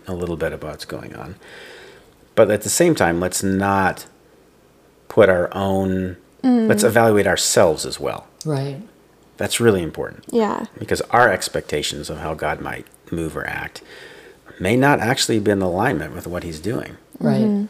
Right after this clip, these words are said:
Speaker 1: And so it's really important. But anyway, this revival, um, it broke out after,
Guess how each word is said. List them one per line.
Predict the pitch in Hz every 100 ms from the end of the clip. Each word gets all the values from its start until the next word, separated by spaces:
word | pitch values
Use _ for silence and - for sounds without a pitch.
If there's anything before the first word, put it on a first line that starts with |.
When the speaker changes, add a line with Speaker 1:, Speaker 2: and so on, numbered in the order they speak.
| - _ _ _ _ - - -
Speaker 1:
And | 95
so | - 90
it's | -
really | 104 98
important. | 80 73 90 60 73 - _ _ _ - - - - - - - - -
But | 151
anyway, | 135
this | 101 117
revival, | 104 90 104 117 87 82
um, | 90 87 87 - -
it | 104 - 82
broke | 117 180 113
out | 101 95 92 - - -
after, | 98 101 - 95 92 92 90